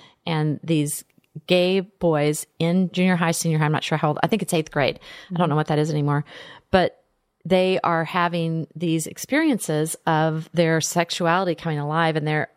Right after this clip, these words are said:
Speaker 1: they're gay, and they're experiencing something together of exploration.
Speaker 2: Hmm.
Speaker 1: And what his comment to me was, is he says,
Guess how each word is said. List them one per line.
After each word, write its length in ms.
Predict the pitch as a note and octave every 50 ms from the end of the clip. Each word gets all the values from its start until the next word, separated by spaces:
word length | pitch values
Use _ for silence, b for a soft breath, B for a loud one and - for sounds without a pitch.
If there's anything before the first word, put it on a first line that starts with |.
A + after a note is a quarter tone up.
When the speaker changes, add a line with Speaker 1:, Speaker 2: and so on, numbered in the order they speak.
| _ -
Speaker 1:
they're 180 | D3 D3+ D#3
gay, 480 | D3+ - A#3 C4 A3 D#3+ C#3+ D3+ D3+ - -
and 140 | D#3+ D#3+ D#3+
they're 120 | E3 D#3 D#3
experiencing 640 | - - - - - A#3+ C4 C#4 C4 - G#3+ F3+
something 240 | - F3 E3 E3 D#3
together 360 | D#3 D3+ - D#3+ D#3 D#3 -
of 180 | - D3+ D#3 - - -
exploration. 1000 | D3+ - - - - - D#3 D3+ E3 F#3 G#3 G#3 - - - - C3+ C#3 F3 B
Speaker 2:
Hmm. 180 | G#3+ G3+ F#3 F3 D#3+ B B B B _ _
Speaker 1:
And 340 | F3 F3 E3 E3 E3+ D#3+ - -
what 220 | E3+ F#3 D#3+ - -
his 200 | - G3 E3+ -
comment 400 | - - C4+ C#4+ C#4 A#3+ - -
to 100 | - -
me 100 | F3+ E3+
was, 240 | D#3+ D#3+ D#3 D3+ D#3
is 160 | D#3+ D#3 D3+
he 140 | - E3+ D#3+
says, 200 | - - D3+ D#3+